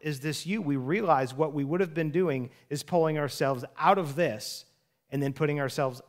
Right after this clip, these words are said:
into something else. And would we have produced fruit? Yeah, but it would have been false because we would have been tied to something that wasn't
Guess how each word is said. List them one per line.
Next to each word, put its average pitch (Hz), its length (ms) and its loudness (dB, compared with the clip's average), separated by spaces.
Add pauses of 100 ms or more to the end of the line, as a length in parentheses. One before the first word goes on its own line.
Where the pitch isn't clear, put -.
into 151 300 -2
something 127 380 -6
else. - 420 -16 (800)
And 151 180 2
would 165 160 4
we 175 120 2
have 160 220 2
produced 151 340 -4
fruit? 165 320 -4 (280)
Yeah, 135 260 0
but 120 140 -6
it 120 80 -12
would 127 100 -4
have 113 100 -8
been 117 120 -8
false 135 340 -4
because 120 300 -12
we 117 100 -10
would 117 140 -8
have 110 60 -12
been 110 120 -8
tied 139 360 -4
to 117 60 -10
something 113 420 -10
that 101 120 -14
wasn't 127 380 -8